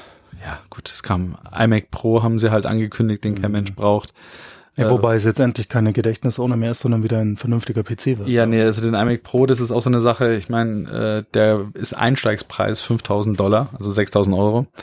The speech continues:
Speaker 2: Schnäppchen, ich nehm vier.
Speaker 1: Äh, Einstiegspreis. Und, äh, die wollen den ja mit den achtunddreißig Core,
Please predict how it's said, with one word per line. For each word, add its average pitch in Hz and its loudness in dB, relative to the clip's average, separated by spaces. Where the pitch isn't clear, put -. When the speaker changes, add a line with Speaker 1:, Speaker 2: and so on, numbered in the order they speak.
Speaker 2:
Schnäppchen, 135 0
ich 104 -4
nehm 123 -2
vier. 131 0
Speaker 1:
Äh, 120 2
Einstiegspreis. 107 -2
Und, 117 2
äh, 113 2
die 113 2
wollen 117 6
den 123 4
ja 120 4
mit 113 2
den 110 -2
achtunddreißig 110 -2
Core, 113 0